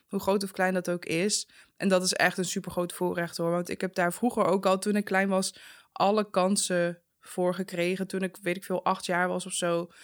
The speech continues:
toen ging ik zelf cakejes bakken en die langs de deuren in de buurt verkopen om geld op te halen voor het plaatselijke dierenasiel. Nou,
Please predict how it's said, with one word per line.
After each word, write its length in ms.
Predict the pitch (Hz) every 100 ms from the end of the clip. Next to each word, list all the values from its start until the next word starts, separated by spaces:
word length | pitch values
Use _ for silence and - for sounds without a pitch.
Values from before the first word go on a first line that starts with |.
| - - _
toen 280 | - 196 190
ging 220 | - 196
ik 220 | 190 185 -
zelf 560 | - - 180 185 185 -
cakejes 400 | 196 190 190 175
bakken 320 | 175 170 180
en 120 | 175
die 140 | 180 180
langs 240 | 175 180
de 100 | 175
deuren 420 | 175 180 180 180
in 160 | - 180
de 100 | 175
buurt 320 | 175 180 175
verkopen 520 | - 175 185 185 185
om 100 | 170
geld 300 | 190 180 185
op 120 | 190 196
te 80 |
halen 220 | 185 185 196
voor 100 | 185
het 160 | -
plaatselijke 440 | 170 175 190 180 165
dierenasiel. 600 | 165 180 175 185 185 185
Nou, 280 | 165 165